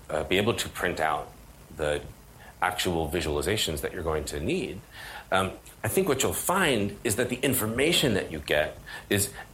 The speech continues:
exponentially more valuable because it's going to reflect the real eccentricities of the data set and the use cases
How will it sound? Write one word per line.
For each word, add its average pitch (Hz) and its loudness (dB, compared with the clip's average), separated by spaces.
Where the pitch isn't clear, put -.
exponentially 156 2
more 110 2
valuable 82 -2
because 95 0
it's 95 -2
going 107 2
to 117 0
reflect 90 0
the 110 6
real 127 6
eccentricities 98 2
of 104 4
the 85 0
data 92 4
set - 0
and 85 2
the 82 4
use 107 4
cases 71 -4